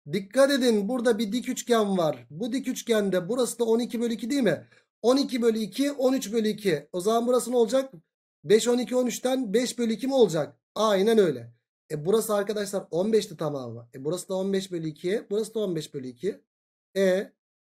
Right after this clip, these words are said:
x artı beş bölü iki de on beş bölü ikiye mi eşit? X de buradan kaça eşit oldu o zaman arkadaşlar?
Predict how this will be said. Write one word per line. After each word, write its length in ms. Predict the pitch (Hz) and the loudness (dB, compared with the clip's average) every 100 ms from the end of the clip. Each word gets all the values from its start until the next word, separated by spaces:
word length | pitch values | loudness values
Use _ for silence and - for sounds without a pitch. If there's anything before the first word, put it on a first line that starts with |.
| - | -6
x 280 | 233 240 - | -4 -4 -2
artı 460 | 214 208 202 196 170 | 2 2 2 -2 2
beş 300 | 202 208 196 | 2 0 -2
bölü 180 | 190 | -2
iki 260 | 196 190 190 | -2 -6 -2
de 300 | 180 151 - - | 0 -2 -4 -4
on 300 | 170 196 196 | -2 0 0
beş 260 | 196 - | 0 -2
bölü 160 | 180 190 | -4 -4
ikiye 360 | 185 - 185 | -8 -2 0
mi 100 | 254 | 2
eşit? 400 | 262 - 233 240 _ _ _ _ - | 0 -2 -4 -6 _ _ _ _ -6
X 280 | 240 - | -4 0
de 140 | 226 202 | 2 4
buradan 360 | 208 196 185 | 4 4 0
kaça 260 | 180 202 226 | 0 0 2
eşit 240 | 220 - | 2 2
oldu 220 | 202 180 180 | 0 2 0
o 60 | |
zaman 240 | 165 170 165 | -2 -2 -2
arkadaşlar? 640 | 165 165 160 156 240 | -4 -4 -6 -4 -4